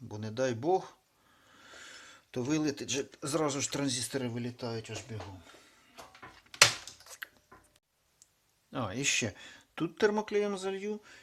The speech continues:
і потім зроблю типу військовий варіант. Ножки всі позаливаю силіконом, щоб туди ж пилюка не, не проходила. І зворотню сторону, і тут ножки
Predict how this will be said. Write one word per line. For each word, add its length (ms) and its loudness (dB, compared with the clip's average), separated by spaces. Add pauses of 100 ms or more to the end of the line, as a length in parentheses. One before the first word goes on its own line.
(120)
і 100 -4
потім 320 0
зроблю 380 -2
типу 320 -2
військовий 420 -2
варіант. 440 0 (100)
Ножки 420 -2
всі 300 -2
позаливаю 640 -2
силіконом, 680 -6
щоб 180 -10
туди 260 -6
ж 60 -10
пилюка 420 -6
не, 200 -12 (540)
не 120 -6
проходила. 720 -8 (420)
І 140 -6
зворотню 500 -2
сторону, 680 -2
і 40 -8
тут 300 -10
ножки 400 -8